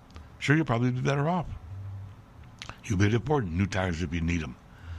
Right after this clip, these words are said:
But between now and then, you can go with the used tires. And most of the cars nowadays, um, in the old days, we used to do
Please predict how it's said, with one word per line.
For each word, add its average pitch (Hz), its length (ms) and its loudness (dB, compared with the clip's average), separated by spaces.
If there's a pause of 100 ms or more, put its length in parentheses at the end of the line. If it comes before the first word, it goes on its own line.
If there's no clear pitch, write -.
(380)
But 95 120 2
between 87 280 2
now 90 180 2
and 95 100 2
then, 113 120 4
you 113 100 -2
can 90 140 -4
go 87 140 -2
with 87 120 0
the 98 80 2
used 90 300 4
tires. - 480 -6 (640)
And 87 260 -4
most 127 300 6
of 151 80 -2
the - 20 -6
cars 135 240 0
nowadays, 87 640 0 (560)
um, 82 400 -2 (600)
in 92 80 0
the 104 80 2
old 117 100 0
days, 98 220 0
we 101 60 4
used 90 100 0
to 95 80 0
do 92 240 2